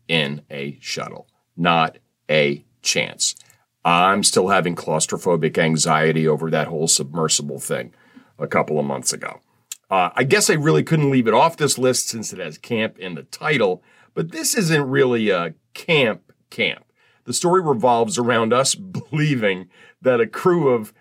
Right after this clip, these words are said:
campers and one adult would be allowed on a shuttle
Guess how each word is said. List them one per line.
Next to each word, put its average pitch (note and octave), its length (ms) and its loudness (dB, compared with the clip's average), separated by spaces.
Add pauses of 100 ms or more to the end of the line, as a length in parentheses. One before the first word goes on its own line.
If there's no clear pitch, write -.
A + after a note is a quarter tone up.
(180)
campers G#2+ 680 0 (220)
and B2+ 180 -2
one C#3+ 220 2
adult B2+ 520 2 (380)
would B2 260 -6
be C#3+ 160 0
allowed B2+ 540 4
on A#2+ 180 0
a C3+ 60 -2
shuttle C3 560 2